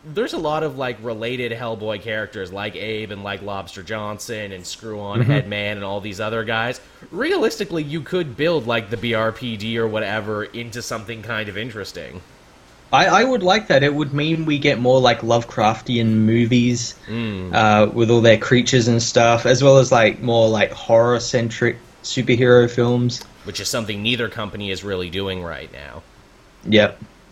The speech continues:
Speaker 1: I mean, like, Marvel's touched on it here and there. Like, they're just starting their magical universe.
Speaker 2: Mm-hmm.
Speaker 1: It would be interesting. I mean, I,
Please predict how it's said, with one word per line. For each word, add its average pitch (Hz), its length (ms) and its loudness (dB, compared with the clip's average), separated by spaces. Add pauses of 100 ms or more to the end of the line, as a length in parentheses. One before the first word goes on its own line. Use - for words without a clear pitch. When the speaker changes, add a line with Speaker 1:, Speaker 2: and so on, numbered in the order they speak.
(340)
Speaker 1:
I 101 120 -8
mean, 110 160 -6
like, 104 200 -8
Marvel's 120 380 -2
touched 123 480 -6
on 120 240 -2
it 110 120 -8
here 120 260 -6
and 117 120 -4
there. 113 220 0
Like, 101 180 -4
they're 117 120 -4
just 104 260 -8
starting 110 460 -4
their 113 160 -2
magical 104 500 -6
universe. 110 640 -6 (600)
Speaker 2:
Mm-hmm. 127 340 4 (520)
Speaker 1:
It 110 60 -6
would 123 240 -2
be 113 160 -2
interesting. 107 500 -6
I 107 140 -2
mean, 110 240 -4 (400)
I, 117 140 -2